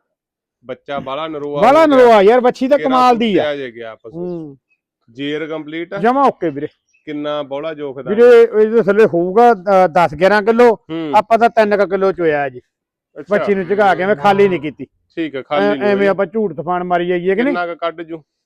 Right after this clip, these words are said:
Speaker 2: ਜੈ ਹਿਸਾਬ ਨਾਲ ਵੱਛੀ ਆ ਵੀਰੇ, ਪੰਦਰਾਂ ਸੋਲਾਂ ਕਿਲੋ ਦਾ ਚਾਹੀਦਾ ਇਹਨੂੰ।
Speaker 1: ਹੂੰ।
Speaker 2: ਗਾਂ ਹੋ ਸਕਦਾ ਅਠਾਰਾਂ ਵੀ ਦੇ ਦੇਵੇ, ਵੀਹ ਦੇ ਦੇਵੇ।
Speaker 1: ਹੂੰ।
Speaker 2: ਉਹ ਅਗਲੇ ਦੀ ਸੇਵਾ ਦਾ ਵੀਰੇ, ਐਵੇਂ ਆਪਾਂ ਤਾਂ ਜਿੰਨਾ ਕੁ ਬੋਲਾ ਚੋਇਆ ਉਨਾ ਕੁ ਦਾ।
Speaker 1: ਹੂੰ,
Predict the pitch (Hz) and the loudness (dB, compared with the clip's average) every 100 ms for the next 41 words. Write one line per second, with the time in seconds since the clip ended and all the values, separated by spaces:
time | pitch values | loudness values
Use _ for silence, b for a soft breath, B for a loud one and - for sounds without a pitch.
0 | _ 190 214 240 269 233 214 - 226 226 | _ 2 4 4 4 2 0 0 2 2
1 | 247 269 226 208 214 208 208 196 208 208 | 4 2 2 2 2 2 -2 0 0 0
2 | 165 170 196 196 175 - - 160 156 135 | 0 -2 0 -2 -2 -14 -14 -12 -10 -12
3 | 123 - 135 208 190 190 202 240 - 175 | -16 -8 0 2 2 0 2 0 2 0
4 | 185 214 208 208 208 185 226 233 226 214 | 2 0 0 2 0 0 -4 -2 0 0
5 | 208 202 _ 156 175 233 240 220 208 208 | 0 -2 _ -10 -4 2 2 4 2 0
6 | 180 170 180 190 185 214 214 196 202 202 | -2 -2 -2 -2 0 2 2 2 -2 -4
7 | - 196 175 180 180 175 170 202 202 185 | -4 -6 -6 -6 -6 -4 -2 -2 -2 -4
8 | 175 170 160 156 135 107 _ _ - 151 | -6 -6 -10 -16 -18 -20 _ _ -14 -10
9 | 160 123 107 | -10 -12 -16